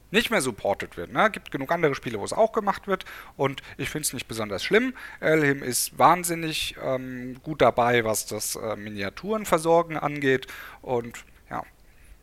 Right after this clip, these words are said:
wie gesagt, wenn ihr Bock habt, schaut's euch einfach mal an. Auf YouTube gibt's auch einen, äh, sehr, äh, netten älteren Engländer, den ich ganz toll finde. Der hat ein Testspiel gemacht, beziehungsweise ein Einführungsspiel. Das heißt, wenn jemand wirklich kein-, wirkliche Lust hat, die Regeln so intensiv zu lesen,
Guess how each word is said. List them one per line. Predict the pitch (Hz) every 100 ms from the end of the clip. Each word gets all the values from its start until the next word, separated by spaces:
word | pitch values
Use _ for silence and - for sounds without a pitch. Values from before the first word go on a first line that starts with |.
| -
wie | 110
gesagt, | 127 180 170 - -
wenn | 120 151
ihr | 147
Bock | - -
habt, | 151 -
schaut's | - - 190 -
euch | 131
einfach | - 147 - 120
mal | 104
an. | 92 180 214
Auf | - 123
YouTube | 190 190 185 -
gibt's | 156 -
auch | 131 135 -
einen, | 127 120 117 113
äh, | 107
sehr, | 101 104 160 180 180 -
äh, | 147 131
netten | 127 147 147 147
älteren | 101 165 170 123
Engländer, | 135 190 190 190 180
den | 139
ich | 131
ganz | - 123 -
toll | 156 190
finde. | 160 156 156
Der | 127
hat | 131 -
ein | 110 113
Testspiel | 120 156 - - - 123
gemacht, | 113 123 -
beziehungsweise | 147 135 127 110 113 110
ein | 113 107 110 -
Einführungsspiel. | - 196 240 - 120 107 - - 143 240 - - -
Das | - 131
heißt, | 147 -
wenn | 139
jemand | 151 139
wirklich | 165 214 -
kein-, | 117 156 208 180
wirkliche | 131 185 156
Lust | 107 143 - -
hat, | 175
die | 139
Regeln | 123 147 147
so | 123 -
intensiv | 208 208 156 151
zu | -
lesen, | 113 127 180 208